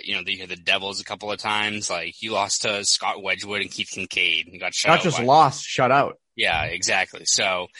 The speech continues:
Speaker 1: and now, congrats, like, you're, you know, treading water, or if you even wanna say that might be a positive statement is treading water right now at this point, but, like,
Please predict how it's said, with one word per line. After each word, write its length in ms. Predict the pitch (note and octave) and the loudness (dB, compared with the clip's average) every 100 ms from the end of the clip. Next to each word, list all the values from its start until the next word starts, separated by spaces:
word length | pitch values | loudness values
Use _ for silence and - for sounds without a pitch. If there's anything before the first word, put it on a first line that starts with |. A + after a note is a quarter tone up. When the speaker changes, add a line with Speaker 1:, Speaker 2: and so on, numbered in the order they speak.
| - | -6
Speaker 1:
and 60 | A2+ | -2
now, 420 | A2+ A2 G#2+ G#2+ - _ _ _ _ - | 2 0 -2 -8 -16 _ _ _ _ -12
congrats, 440 | A2+ B2 A2+ G2 | 0 2 2 2
like, 160 | G#2+ G2 | -2 0
you're, 380 | G#2 F#2+ G2 G2 _ _ _ _ - | 0 2 0 -4 _ _ _ _ -8
you 80 | A#2 | -6
know, 180 | F#2 D#2+ | -6 -6
treading 360 | - A2+ G#2+ F#2 | -4 -4 -4 0
water, 260 | G2 G#2+ | 2 2
or 300 | A#2+ G2 F2+ | 0 -2 -4
if 240 | E2+ - - _ | -8 -12 -16 _
you 80 | G2+ | -8
even 140 | F#2+ F#2 | -6 -2
wanna 180 | F#2+ | 0
say 160 | - G2+ | 0 0
that 100 | F#2 | -2
might 140 | G2 | -4
be 240 | F#2+ F#2+ G2 - | -2 -4 -6 -12
a 80 | F2+ | -6
positive 640 | G2 F#2 F#2+ F2+ F2 - _ _ _ _ | -2 -2 -2 -8 -10 -14 _ _ _ _
statement 420 | - B2 G2 F2+ | -2 0 2 0
is 80 | E2 | -2
treading 360 | - G#2 F2+ E2 | -2 -2 -2 -2
water 220 | F#2 F2+ | -2 -2
right 140 | E2+ | -4
now 140 | E2 D#2+ | -6 -6
at 60 | |
this 100 | E2+ | -8
point, 200 | - F#2+ | -8 -8
but, 80 | F2+ | -6
like, 220 | F#2 - | -6 -6